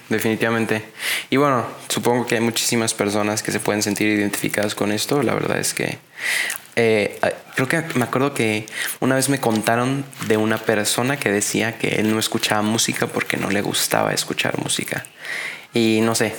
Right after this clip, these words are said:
ese concepto se me hace muy abstracto. No entiendo cómo a alguien no le puede gustar escuchar música.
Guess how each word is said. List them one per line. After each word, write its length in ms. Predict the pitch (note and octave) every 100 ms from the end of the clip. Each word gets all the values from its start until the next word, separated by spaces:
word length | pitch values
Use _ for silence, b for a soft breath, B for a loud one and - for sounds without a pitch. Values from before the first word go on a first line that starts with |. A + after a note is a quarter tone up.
| - -
ese 160 | - -
concepto 380 | A2 - -
se 100 | A#2
me 80 | G#2+
hace 140 | G#2+ A2+
muy 120 | G#2+
abstracto. 600 | G#2+ - - A2 - B2 - B B B -
No 60 | A#2+
entiendo 240 | A#2+ A#2
cómo 280 | A#2 A2 G#2+
a 40 |
alguien 220 | G#2+ G#2
no 80 | G#2
le 80 | F#2+
puede 180 | - G#2
gustar 360 | G2 - G2+
escuchar 400 | G2 - - G#2+
música. 440 | G2+ - - G1+